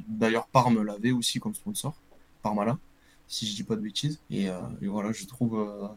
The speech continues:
c'est, euh, je sais pas, la combinaison du sponsor avec la config du maillot, il est simple, le maillot, tu vois, les trois bandes Adidas.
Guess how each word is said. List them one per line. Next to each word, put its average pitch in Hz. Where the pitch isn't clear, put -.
c'est, 113
euh, 107
je 127
sais 117
pas, 123
la 117
combinaison 131
du 123
sponsor 135
avec 113
la 113
config 120
du 113
maillot, 120
il 110
est 110
simple, 117
le 110
maillot, 107
tu -
vois, 117
les 113
trois 113
bandes 117
Adidas. 117